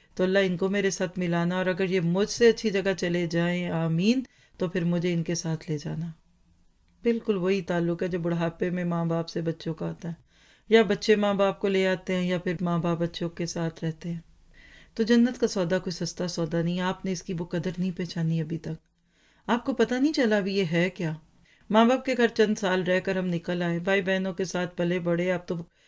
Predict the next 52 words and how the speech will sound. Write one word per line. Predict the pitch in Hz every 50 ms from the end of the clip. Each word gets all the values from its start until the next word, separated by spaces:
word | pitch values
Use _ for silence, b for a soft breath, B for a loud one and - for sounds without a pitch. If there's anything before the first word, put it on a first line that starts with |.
| b b b
हाल | - 202 214 220
ना | 226 226 220 214
पूछें, | 208 208 180 - 214 202
और | 202 190
कई | - 196 196 196
दिल | 170 185 185 180
में | 185 190 170
शिकवे | - 175 165 - 185 190
पाले | 180 190 185 180 185 185 180
बैठे, | 170 180 170 180 185
हमारा | 180 170 170 165 170 175 170
नसीब। | 170 165 - - 185 175 165 - b b b b b b b b b
लेकिन | 240 269 262 277 262 240 226
ये | 220
ईमान | 214 196 190 185 190 190 190 180
के | 185 190
रिश्ते | 175 180 170 - - - 190
हैं | 185 180
जो | 175 180
इस | 170 175 - -
बारे | 180 170 170 170 170 165
में | 165 170
आपको | 165 165 165 165 - - 170 165
मुझे | 165 165 160 170
एहसास | 170 165 - - 165 165 165 165 - -
दिला | 175 170 165 156 156 160
रहे | 165 170 170
हैं। | 165 165 - B B B B B B
इन | 220 262 262 254 233
महफिलों | 214 214 226 233 240 269 269 294 285
से | - 277 247
कटने | - 220 - - 180 202 214 214 196
वाले | 180 185 180 180 180 185
अपना | 180 175 - 180 180 180
नसीब | 175 175 170 175 - 185 185 190 185 - _ -
काट | 170 160 156 - 165 -
देते | 170 165 - - 196
हैं, | 180 165 - _ _ _ _ _ _ _ _ _ _ _ _ -
दुआओं | 170 180 180 185
से | 175 - 190
महरूम, | 185 185 175 170 180 190 190 - b b b b b 233
और | 240 240 208
नाइंटी | 202 202 202 220 233 240 247 233 254 247 220
परसेंट | - 202 185 - 202 196 175 190
ऐसे | 185 175 - 185
लोग | 180 180 165 160
डिप्रेशन | 151 170 170 - 185 185 185 - - 226
में, | 226 214 208 202
स्ट्रेस | 185 - - - - 196 208 208 - -
में | 226 220
जाते | 196 202 196 - - 214
हैं। | 220